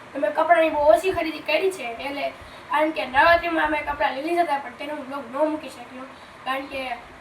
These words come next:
નવરાત્રિનો જે કપડાની ખરીદી કરવા હું નહોતો ગયો, મારા મમ્મી પપ્પા ગયા હતા. અને હજી અભ્યાસમાં ગયો તો મને એક જોડ ગમી, તો હું ત્યાંથી લાવ્યો છું, તો તમને દેખાડું. અને રંગોળીના કલર પણ લાવ્યો છું અને, અને આપણે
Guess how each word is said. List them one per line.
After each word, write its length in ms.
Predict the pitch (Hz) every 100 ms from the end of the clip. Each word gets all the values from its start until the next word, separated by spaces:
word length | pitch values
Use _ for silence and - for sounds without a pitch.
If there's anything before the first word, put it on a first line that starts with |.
| -
નવરાત્રિનો 760 | 254 302 330 330 320 294 277 262
જે 80 | 285
કપડાની 380 | 285 269 320 311
ખરીદી 300 | 294 311 311
કરવા 220 | 311 285
હું 240 | 247 269
નહોતો 200 | 320 320
ગયો, 420 | 330 294 302 262 240
મારા 240 | 254 254
મમ્મી 240 | 240 277
પપ્પા 240 | 285 277 277
ગયા 220 | 277 294
હતા. 240 | - 240 226 - - - -
અને 220 | 240 247
હજી 100 | 320
અભ્યાસમાં 460 | 330 311 320 320
ગયો 120 | 311 339
તો 120 | 302
મને 180 | 277 277
એક 100 | 269
જોડ 100 | 277
ગમી, 280 | 277 269 320
તો 460 | 349 - - -
હું 60 | 247
ત્યાંથી 280 | 269 269 277
લાવ્યો 260 | 262 294
છું, 280 | 302 311 320 320 - -
તો 80 | 254
તમને 220 | 269 269
દેખાડું. 500 | 247 285 320 330 349 - - -
અને 240 | - 247 247
રંગોળીના 420 | 294 349 349 320 - - - - - -
કલર 240 | 302 349
પણ 140 | 339 330
લાવ્યો 260 | 294 330
છું 160 | 349 311
અને, 120 | 285
અને 520 | 254 - 254 269 254 - - -
આપણે 460 | 269 285 285 277 269